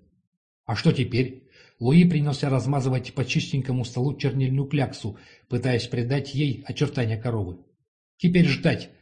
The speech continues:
отрезал бывший враг. "Самое муторное дело, между прочим,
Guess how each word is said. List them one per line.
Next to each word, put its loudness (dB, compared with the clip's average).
отрезал -2
бывший -2
враг. -6
"Самое 4
муторное 8
дело, 2
между -2
прочим, -8